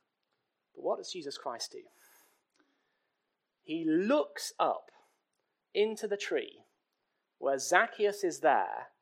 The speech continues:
looking at Jesus. And he says, verse five, let's read Jesus' words, "Zacchaeus,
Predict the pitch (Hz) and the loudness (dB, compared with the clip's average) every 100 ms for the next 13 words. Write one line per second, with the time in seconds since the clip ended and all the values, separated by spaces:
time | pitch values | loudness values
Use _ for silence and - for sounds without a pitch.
0 | _ _ _ _ _ _ - 135 175 - | _ _ _ _ _ _ -6 -2 -2 -2
1 | 151 143 - 135 120 - - - - - | -6 -6 -8 -10 -10 -12 -14 -14 -10 -10
2 | - _ _ _ - 131 117 - - 202 | -10 _ _ _ -18 -16 -10 -8 -4 2
3 | 151 92 - - _ 120 131 180 190 - | 2 0 -6 -12 _ -4 6 8 6 2
4 | - 123 104 - 139 151 151 147 151 147 | -2 0 0 -2 -4 -4 -6 -6 -10 -10
5 | 139 135 113 107 - 170 214 - 240 247 | -2 2 4 2 4 6 6 4 2 4
6 | - - | 2 -2